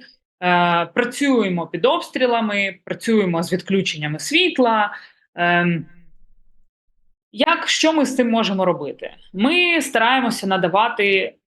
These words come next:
супервізійну підтримку нашим командам.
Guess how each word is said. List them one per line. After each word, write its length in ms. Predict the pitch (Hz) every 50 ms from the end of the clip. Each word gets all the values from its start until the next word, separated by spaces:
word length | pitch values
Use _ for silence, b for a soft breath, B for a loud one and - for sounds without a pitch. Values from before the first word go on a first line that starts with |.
| _ _
супервізійну 760 | _ - - 202 180 233 202 185 202 180 170 240 247 220 208 180
підтримку 540 | - - - 175 165 139 131 131 - - - _ _ _
нашим 320 | 175 175 165 - 175 156
командам. 480 | 131 - 156 143 135 127 127 - - -